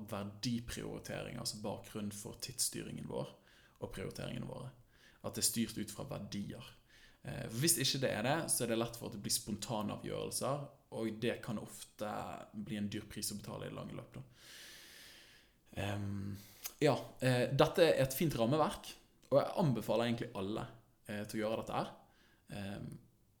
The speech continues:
men så er det på ingen måte fullkomment for det. Eh, og så har jeg lyst til å si, dette hopper litt tilbake til det forrige spørsmålet, men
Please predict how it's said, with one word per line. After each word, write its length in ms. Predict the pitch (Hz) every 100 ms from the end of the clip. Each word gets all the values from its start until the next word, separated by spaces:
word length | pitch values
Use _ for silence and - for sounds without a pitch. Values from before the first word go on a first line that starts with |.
| _ _
men 400 | 120 123 123 120
så 220 | 120 -
er 200 | 123 120
det 120 | 107 98
på 80 |
ingen 140 | 104 117
måte 160 | 117
fullkomment 560 | - 113 120 - - -
for 240 | - - -
det. 160 | - - - _ - - - -
Eh, 140 | - 95
og 80 | 135
så 120 | 185
har 180 | 190 160
jeg 80 |
lyst 160 | 160 160
til 80 | 135
å 40 |
si, 200 | 131 127
dette 220 | 117 131 147
hopper 180 | 135
litt 160 | 139 151
tilbake 340 | 123 110 107
til 120 | - 120
det 300 | 78 - -
forrige 240 | 113 117
spørsmålet, 520 | - 117 - 107 113 147 - - - - -
men 480 | 117 120 120 117